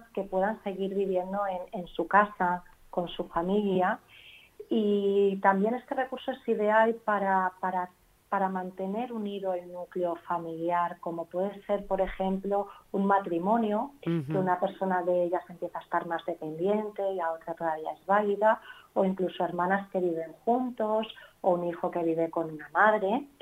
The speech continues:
Speaker 1: Así que, que, bueno, con la pregunta que me hacías, yo creo que destacaría que es un recurso valioso para acompañar a las personas usuarias,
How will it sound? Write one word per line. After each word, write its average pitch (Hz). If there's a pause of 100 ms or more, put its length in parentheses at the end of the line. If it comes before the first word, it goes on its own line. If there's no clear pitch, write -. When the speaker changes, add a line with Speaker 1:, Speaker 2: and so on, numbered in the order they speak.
(640)
Speaker 1:
Así 220
que, 233
que, 208
bueno, 214
con 185
la 185
pregunta 190
que 233
me 226
hacías, 220
yo 214
creo 226
que 226
destacaría 202 (420)
que 190
es 214
un 247
recurso 196
valioso 185
para 208
acompañar 190
a 175
las 170
personas 254
usuarias, 254